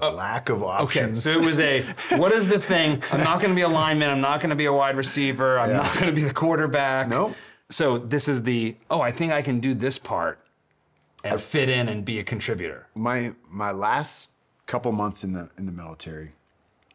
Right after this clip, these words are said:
Speaker 2: if I get back from Israel, I'm training in Colorado Springs. I was stationed in Colorado Springs at the time. And the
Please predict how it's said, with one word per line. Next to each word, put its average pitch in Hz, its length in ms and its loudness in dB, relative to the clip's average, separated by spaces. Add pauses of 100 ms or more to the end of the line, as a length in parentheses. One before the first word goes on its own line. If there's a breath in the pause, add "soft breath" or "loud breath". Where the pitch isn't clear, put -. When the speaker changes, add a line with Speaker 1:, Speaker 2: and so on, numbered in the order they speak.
(140)
Speaker 2:
if - 80 -10
I 95 60 -4
get 95 160 -6
back 104 240 -4
from 98 140 -6
Israel, 82 340 -8
I'm 95 100 -8
training 117 460 -2
in 92 100 -6
Colorado 98 380 0
Springs. 78 320 -10
I - 40 -12
was 78 60 -12
stationed 113 280 -4
in 101 40 -6
Colorado 92 280 -2
Springs 85 260 -10
at 73 120 -16
the - 60 -16
time. 73 200 -14 (840 loud breath)
And 95 480 -6
the 95 180 -8